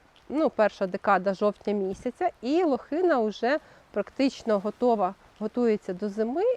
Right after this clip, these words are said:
і, е, скажімо, не потребує добрив. Що категорично не можна вносити, так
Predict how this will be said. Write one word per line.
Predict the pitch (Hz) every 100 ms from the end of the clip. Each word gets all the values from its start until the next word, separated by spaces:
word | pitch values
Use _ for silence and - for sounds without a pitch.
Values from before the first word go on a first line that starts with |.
| -
і, | 262 339 - - - - - - -
е, | 214 214 208 208 202
скажімо, | - 233 226
не | 247 320
потребує | 302 - 226 190 269 269
добрив. | 220 185 170 - - - -
Що | - 330
категорично | 349 349 311 381 392 - 247
не | 220
можна | 220 208 202
вносити, | 196 220 359 - 302 208 - - _ _ _
так | 220 -